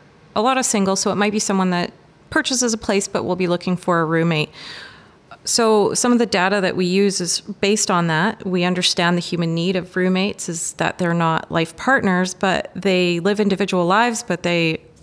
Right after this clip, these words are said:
cohabitate, essentially. So we use that data to start really thinking about auxiliary spaces within the home. Within the home can be a four hundred and fifty square foot home, or it can be a two thousand square foot home. But, you know, for example, with a four hundred and fifty square foot home,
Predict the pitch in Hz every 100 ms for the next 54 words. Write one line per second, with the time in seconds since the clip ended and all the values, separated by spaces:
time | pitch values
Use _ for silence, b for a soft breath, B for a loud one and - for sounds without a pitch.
0 | - - - 180 175 160 - 175 - 151
1 | 185 170 - 240 359 - B B B B
2 | B B - 240 226 147 67 - 233 247
3 | 226 220 202 - 254 254 247 220 - -
4 | 208 - 202 196 202 185 202 185 175 -
5 | 185 170 190 180 170 170 - 202 202 175
6 | 175 170 180 175 170 226 185 151 175 B
7 | B B _ 196 190 190 185 190 202 190
8 | 190 202 214 214 190 - 175 - - 196
9 | 190 170 170 - 185 190 - 190 180 196
10 | 185 214 208 202 185 - - 180 170 165
11 | - 180 170 165 165 - 165 - - 185
12 | 156 151 165 - B B B B 196 190
13 | 175 196 - 185 196 196 185 208 185 170
14 | 180 214 208 185 - 185 180 190 185 170